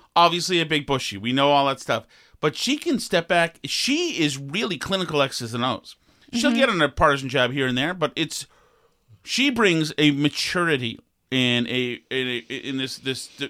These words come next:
Speaker 1: feeling of properness to, to it. I think she does a great job. So that's gonna happen next year. And, and in the, at that point, we can start. They're gonna hate to do it, of course, but this,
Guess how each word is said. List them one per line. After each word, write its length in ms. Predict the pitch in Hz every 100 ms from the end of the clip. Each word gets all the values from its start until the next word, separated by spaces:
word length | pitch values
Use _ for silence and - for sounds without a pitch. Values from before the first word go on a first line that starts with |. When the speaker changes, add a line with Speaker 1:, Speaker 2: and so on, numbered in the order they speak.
| -
Speaker 1:
feeling 260 | - 190 180
of 120 | 160
properness 640 | - 175 175 151 120 - -
to, 260 | 135 120
to 240 | - 135 117
it. 100 | -
I 280 | - _ _
think 100 | 175 165
she 60 |
does 100 | 151
a 40 | 139
great 160 | 123
job. 200 | 127 120 - - - - - _
So 120 | -
that's 300 | 180 220 240
gonna 180 | 226 208
happen 240 | 196 165 151
next 240 | 131 -
year. 140 | 117 - _ _ _ 143
And, 440 | 143 143 139 135 - _
and 340 | 147 143 139 - 151 - -
in 220 | 160 147
the, 160 | 151
at 220 | 147 165 196
that 240 | 208 233
point, 400 | 208 165 151 -
we 160 | 147 139
can 200 | 151 131
start. 580 | - 170 156 151 - - - - - _ _ -
They're 160 | 165
gonna 200 | 160 165
hate 240 | 160 190 -
to 80 | 185
do 180 | 143
it, 80 | 101
of 100 | 110
course, 320 | 117 107 104 - _ _ -
but 360 | 143 143 135 - _ _ _ _ _ _
this, 400 | 151 160 160 -